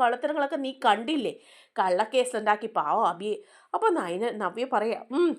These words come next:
അത് സത്യവാ, അവളെൻ്റെ അനിയത്തിയൊക്കെ തന്നെയാ. അവൾക്ക് ഇപ്പം ഇങ്ങനെ ഒരു അപകടം ഉണ്ടായെന്ന് കേട്ടിട്ട് എനിക്ക് ഒരു തരുമ്പ് പോലും വിഷമമില്ല.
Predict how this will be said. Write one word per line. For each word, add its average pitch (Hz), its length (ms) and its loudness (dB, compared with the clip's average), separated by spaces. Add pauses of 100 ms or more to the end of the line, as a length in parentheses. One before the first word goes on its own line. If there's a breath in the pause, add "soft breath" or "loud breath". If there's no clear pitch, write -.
(140)
അത് 185 200 -2
സത്യവാ, 269 520 4 (420 loud breath)
അവളെൻ്റെ 202 480 8
അനിയത്തിയൊക്കെ 370 640 6
തന്നെയാ. 311 360 6 (240)
അവൾക്ക് 196 340 2
ഇപ്പം 349 180 4
ഇങ്ങനെ 330 260 4
ഒരു 359 180 8
അപകടം 359 320 8
ഉണ്ടായെന്ന് 294 380 6
കേട്ടിട്ട് 240 440 6
എനിക്ക് 349 240 2
ഒരു 202 140 0 (100)
തരുമ്പ് 240 460 6
പോലും 185 240 0
വിഷമമില്ല. 170 500 -4